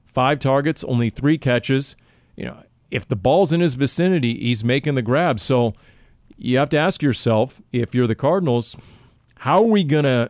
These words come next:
maximize our weapons? Because right now it's not happening. We have enough talent at receiver and tight end to move the football, but it's not happening. Why?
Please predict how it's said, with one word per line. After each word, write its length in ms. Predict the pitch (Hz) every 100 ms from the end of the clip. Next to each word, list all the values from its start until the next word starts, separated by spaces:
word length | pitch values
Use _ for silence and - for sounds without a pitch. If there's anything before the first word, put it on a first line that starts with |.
| -
maximize 760 | 110 120 147 - 127 120 123
our 120 | 131 139
weapons? 560 | 123 202 131 92 - - _ -
Because 240 | 139 131
right 180 | 120 185
now 160 | 190 185
it's 140 | -
not 180 | 165 151
happening. 460 | 160 214 131 110 127
We 140 | 143
have 180 | 233 233
enough 260 | 156 151 175
talent 400 | - 143 185 117
at 140 | 107
receiver 500 | 110 107 139 147 139
and 180 | 117 120
tight 220 | 117 117
end 380 | 107 170 123 139 _ _ _ _ -
to 120 | 147
move 280 | 147 180 156
the 100 | 156
football, 500 | 180 214 127 95 - _ _ _ _ _ _ -
but 160 | 143
it's 180 | 165 -
not 280 | 123 135 147
happening. 460 | 135 127 - 98 - _ _ _ -
Why? 400 | 113 127 98 -